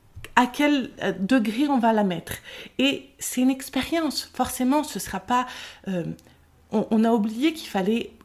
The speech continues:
essayer pour voir. On n'est pas devenus, euh, les meilleurs cuistots du jour au lendemain.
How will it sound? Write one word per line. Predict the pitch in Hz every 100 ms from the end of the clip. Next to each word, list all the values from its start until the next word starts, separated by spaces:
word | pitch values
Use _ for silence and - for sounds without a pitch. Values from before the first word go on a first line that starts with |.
| -
essayer | 240 - 262 240 311
pour | 247 208
voir. | 202 277 247 - -
On | 214
n'est | 220
pas | 214 254
devenus, | 208 220 220 254 277 269 -
euh, | 196 180 185 180
les | 190
meilleurs | 190 208 214
cuistots | - 202 - 262
du | 208
jour | 190 202
au | 196
lendemain. | 175 175 214 269 294